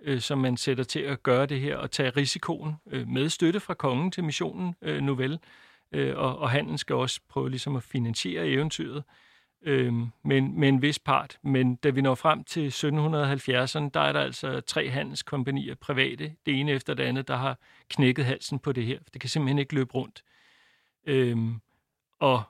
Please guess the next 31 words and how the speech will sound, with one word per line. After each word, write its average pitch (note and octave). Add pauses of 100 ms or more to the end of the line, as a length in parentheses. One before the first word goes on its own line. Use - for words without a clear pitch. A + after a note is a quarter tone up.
hvis C3+
man C3+
skal -
have C3
missionen E3
til -
at -
køre C3+
videre, A#2+
så D3
er C#3
man C3+
simpelthen C3
nødt B2+
til C3 (160)
at, A#2+ (200)
at C3
sikre C#3+
en B2
kontinuitet, B2+
og C#3+
så -
får C3+
man B2
lavet A#2+
et C3
statshandelskompagni, -
den B2
kongelige A#2+
grønlandske B2
handel, A#2+